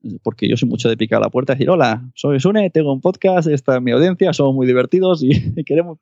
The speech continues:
que, que nos promociones". Y está funcionando más de lo normal. Entonces, eh, también digo, "Buah, otro choque de realidad". Digo, "Madre mía, no entiendo nada de, de marketing". <laughs>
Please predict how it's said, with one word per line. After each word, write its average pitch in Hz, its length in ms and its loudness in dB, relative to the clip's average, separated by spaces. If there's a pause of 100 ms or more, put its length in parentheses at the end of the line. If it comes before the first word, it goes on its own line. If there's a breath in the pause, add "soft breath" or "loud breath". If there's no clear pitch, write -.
(120)
que, 131 160 -2
que - 180 -4
nos 123 100 0
promociones". 120 640 -6 (760 loud breath)
Y 143 160 0 (300)
está 117 300 -4
funcionando 123 500 2
más 113 240 -2
de 113 80 -4
lo 110 100 -2
normal. 120 420 -2 (300)
Entonces, 113 320 -4 (340)
eh, 110 180 -12 (340)
también 123 360 0
digo, 113 240 -8
"Buah, 143 240 0
otro 123 180 -10
choque 127 380 -2
de 123 260 0
realidad". 131 420 0
Digo, 120 120 2
"Madre 135 220 2
mía, 143 160 0
no 139 80 0
entiendo 147 260 0
nada 156 240 4
de, 139 320 0 (180)
de 143 140 0
marketing". 147 440 0 (420)
<laughs> - 960 -6